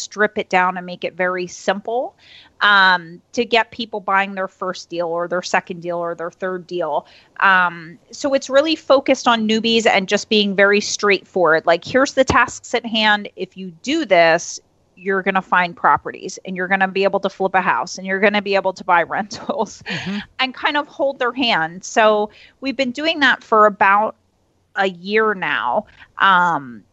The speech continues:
Speaker 1: and it's all web-based, so people don't have to spend the money to travel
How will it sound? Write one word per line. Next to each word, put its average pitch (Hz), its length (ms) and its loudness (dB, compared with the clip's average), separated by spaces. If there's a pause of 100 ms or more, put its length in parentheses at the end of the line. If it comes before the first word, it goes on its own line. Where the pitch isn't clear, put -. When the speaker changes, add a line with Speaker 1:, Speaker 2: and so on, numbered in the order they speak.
Speaker 1:
and 233 160 2
it's 240 160 -2
all 269 220 4
web-based, 214 560 0
so 214 100 -4
people 220 260 -6
don't 220 200 -4
have 214 220 -2
to 208 80 -4
spend 208 280 -2
the 196 60 4
money 190 280 -4
to 202 140 -6
travel 180 720 0